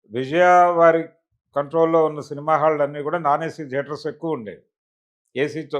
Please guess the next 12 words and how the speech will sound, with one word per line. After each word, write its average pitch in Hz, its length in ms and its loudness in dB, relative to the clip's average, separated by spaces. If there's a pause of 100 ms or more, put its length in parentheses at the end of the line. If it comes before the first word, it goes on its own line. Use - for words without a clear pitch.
ఏసీ 139 320 -8
కంపేర్ 143 520 -2
చేస్తే. 123 360 -8 (1500)
ఆ 127 120 2
థియేటర్స్‌లో 170 680 0
దానవీర 165 420 2
సూరకర్ణ 147 460 -4
సినిమా 143 300 -8
పడింది. 113 380 -6 (1800)
ఈ 147 140 -6
రెండు 143 300 -6
సినిమాలు 175 600 2